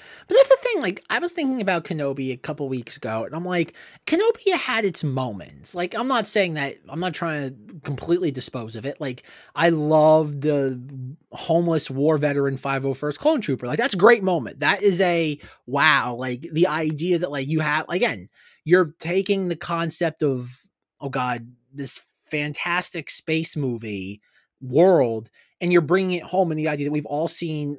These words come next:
this, the guy sitting in the gutter with the sign that says "hungry."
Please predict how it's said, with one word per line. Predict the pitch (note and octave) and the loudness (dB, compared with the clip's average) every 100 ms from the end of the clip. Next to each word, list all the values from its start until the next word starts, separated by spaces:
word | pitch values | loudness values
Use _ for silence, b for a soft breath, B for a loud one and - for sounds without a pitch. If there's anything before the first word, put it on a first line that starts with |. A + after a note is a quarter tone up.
| - | -12
this, | C#3+ C#3 C#3 | -10 -6 -6
the | - C#3 | -4 -4
guy | C#3 D3+ D3 D3+ D3 - | -2 0 0 0 -4 -8
sitting | - - E3 D#3 | -12 -4 -4 -2
in | D3 | -4
the | C#3 | -2
gutter | D3+ D3+ C3 | 0 2 0
with | B2+ | -4
the | C3 | -8
sign | D3+ C#3+ | -6 -6
that | C3 - | -8 -8
says | B2+ | -10
"hungry." | - A#2+ G#2 D#2 - | -8 -10 -10 -14 -18